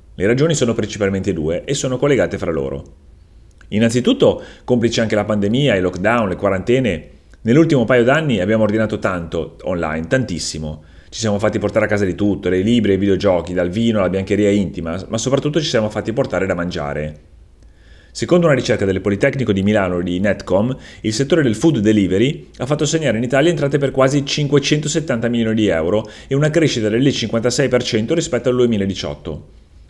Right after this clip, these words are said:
A livello mondiale, le stime parlano di un valore di mercato vicino ai centoventi miliardi di dollari, una crescita anno su anno che sfiora il trenta per cento.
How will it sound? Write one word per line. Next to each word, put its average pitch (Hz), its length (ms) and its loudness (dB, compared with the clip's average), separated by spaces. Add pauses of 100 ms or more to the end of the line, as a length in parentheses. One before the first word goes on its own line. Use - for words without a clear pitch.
A 98 60 0
livello 127 260 4
mondiale, 110 600 2 (180)
le 139 140 0
stime 160 260 0
parlano 107 260 2
di 101 80 0
un 104 60 2
valore 120 260 4
di 104 100 2
mercato 110 500 0
vicino 151 340 -2
ai 135 140 2
centoventi 147 580 0
miliardi 110 380 0
di 101 80 0
dollari, 80 400 -2
una 123 120 -2
crescita 127 480 0
anno 135 220 0
su 110 220 2
anno 95 260 0
che 165 120 0
sfiora 151 360 2
il 151 240 2
trenta 123 340 0
per 131 160 2
cento. 80 640 -4